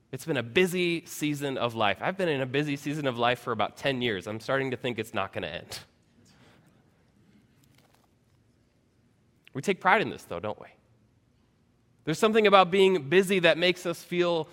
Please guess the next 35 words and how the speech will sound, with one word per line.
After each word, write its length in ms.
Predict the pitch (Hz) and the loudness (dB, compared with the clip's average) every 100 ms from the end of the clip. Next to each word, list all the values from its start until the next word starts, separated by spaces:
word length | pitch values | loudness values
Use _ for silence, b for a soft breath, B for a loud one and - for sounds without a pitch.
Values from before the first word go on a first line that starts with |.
| b b | b b
successful 640 | - 175 - 180 - - | -10 -10 -4 -4 -4 -4
or 340 | 120 120 143 151 | -2 2 2 2
accomplished 800 | - - 196 185 175 131 - - | 0 2 4 4 2 -2 -2 -4
or 100 | 165 | -2
like 240 | 165 170 165 | 0 -2 -2
we're 260 | 165 147 B B 131 | 0 0 B B -2
doing 320 | 185 190 170 | 2 2 0
something 480 | - 151 147 139 127 | -2 -4 -4 -4 -4
worthwhile. 640 | 123 - 98 92 - - _ _ _ _ _ _ _ _ - | -6 -8 -8 -8 -10 -18 _ _ _ _ _ _ _ _ 2
I 80 | |
love 160 | 165 160 | 4 4
how, 240 | 190 170 | 6 6
uh, 200 | 135 135 131 | 6 4 4
John 240 | 160 160 | 4 4
Mark 180 | 156 123 | 4 2
Comer 260 | 160 147 | 0 0
puts 240 | 127 151 - | 0 -2 0
it. 200 | 123 120 | -2 -2
He 100 | 151 | -4
says 220 | 170 156 | -2 0
that 200 | 147 143 | 0 -2
the 80 | 135 | -8
Sabbath 720 | - 185 190 139 117 175 - B B B | -4 4 4 4 0 -2 -10 B B B
is 180 | 151 151 | -6 -2
the 160 | 160 | 0
only 320 | 123 196 226 220 | 2 4 4 4
one 380 | 180 185 190 | 6 6 6
of 120 | 156 147 | 2 -4
the 100 | 135 | -6
Ten 300 | - 170 180 | -2 -2 0
Commandments 640 | 175 139 139 139 139 - | 0 2 2 0 -4 -6
we 120 | 127 | -8
brag 560 | 113 117 143 156 160 - | -4 0 4 6 4 0
about 340 | 120 117 110 | -2 0 0
breaking. 360 | 104 87 - | -4 -8 -10